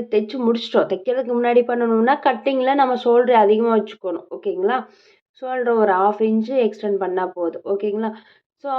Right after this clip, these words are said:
அப்படி எக்ஸ்டெண்ட் பண்ணிக்கலாம். But ஆனா இது வ-, வந்து நம்ம என்ன பண்றதுன்னா தைச்சு முடிச்சாச்சு. இப்போ அவங்களுக்கு ஒரு கரெக்ஷன் பண்ணக்கூடிய ஒரு சூழ்நிலை வந்திருக்குன்னா, நீங்க என்ன பண்ணணும் அப்படின்னா,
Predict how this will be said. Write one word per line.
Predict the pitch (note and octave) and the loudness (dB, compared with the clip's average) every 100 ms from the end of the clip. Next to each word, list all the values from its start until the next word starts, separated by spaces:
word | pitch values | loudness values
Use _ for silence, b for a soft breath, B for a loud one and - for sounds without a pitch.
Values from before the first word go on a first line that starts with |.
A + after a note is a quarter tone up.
| A#3+ | -2
அப்படி | A3 A3 B3 B3 | -2 -2 0 2
எக்ஸ்டெண்ட் | A#3 - A#3+ A#3 | 2 -4 -2 0
பண்ணிக்கலாம். | G#3+ G3+ F3 E3+ A#3+ - B B | 2 2 4 2 2 -4 B B
But | - A#3+ | 0 2
ஆனா | A#3 B3 | 2 4
இது | C#4+ B3+ A#3 | 4 6 6
வ-, | G#3+ G3+ G#3 G3+ G3+ G3+ G3 E3 | 6 4 6 6 6 6 4 2
வந்து | A3+ B3 | 2 2
நம்ம | B3 A3+ | 2 2
என்ன | G#3+ A3+ | 2 4
பண்றதுன்னா | G#3+ G3 G#3 C#4+ | 4 4 2 2
தைச்சு | A#3+ A3+ C4+ | 0 0 -2
முடிச்சாச்சு. | B3+ A3+ A#3+ G3+ - C4 D#4+ | -2 2 2 2 0 0 0
இப்போ | - A3+ | -2 -4
அவங்களுக்கு | B3+ B3 A#3 A3 | -4 0 0 0
ஒரு | G#3 | 0
கரெக்ஷன் | G#3 G3 A3+ D4 C4+ | 0 -2 -2 -2 0
பண்ணக்கூடிய | B3 A3+ A3 G3+ | 0 0 4 4
ஒரு | F#3 | 4
சூழ்நிலை | - A3+ A#3+ A3 F#3+ | 2 0 2 2 2
வந்திருக்குன்னா, | F#3 G3+ G3+ G3+ F#3 G#3 - | 4 2 2 0 -2 -2 -6
நீங்க | - G3+ G3+ | -4 0 2
என்ன | F#3 A3+ | 2 0
பண்ணணும் | B3 G#3+ F#3 F#3 | 0 0 0 0
அப்படின்னா, | F3+ F3 E3+ F#3 | 0 0 2 2